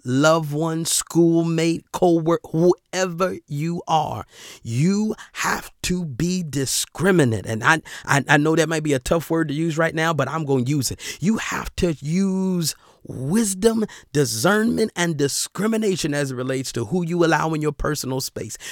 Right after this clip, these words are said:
because you don't know what they're always doing.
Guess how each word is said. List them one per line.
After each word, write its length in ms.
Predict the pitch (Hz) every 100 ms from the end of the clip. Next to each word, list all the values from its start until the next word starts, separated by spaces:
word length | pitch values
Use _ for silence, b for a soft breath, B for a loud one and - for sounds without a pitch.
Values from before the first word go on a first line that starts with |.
| B
because 500 | 160 165 139 117 143
you 280 | 220 226 202
don't 420 | 151 190 196 180
know 280 | 175 180 180
what 460 | 175 151 175 175
they're 580 | - 123 120 175 185 160 -
always 760 | 170 165 160 151 156 147 117
doing. 520 | 107 151 127 101 -